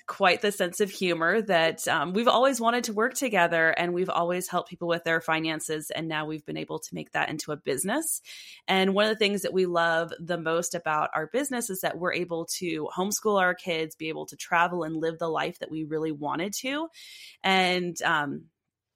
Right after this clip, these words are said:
when my husband was working his regular nine-to-five, it was really hard for us to be able to,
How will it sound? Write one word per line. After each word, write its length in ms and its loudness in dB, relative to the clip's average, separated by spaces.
when 340 4
my 140 4
husband 340 -2
was 180 0
working 380 0
his 220 -6
regular 340 -2
nine-to-five, 800 2
it 80 0
was 280 0
really 500 0
hard 340 0
for 160 -6
us 200 -4
to 60 -18
be 100 -6
able 200 -8
to, 340 -6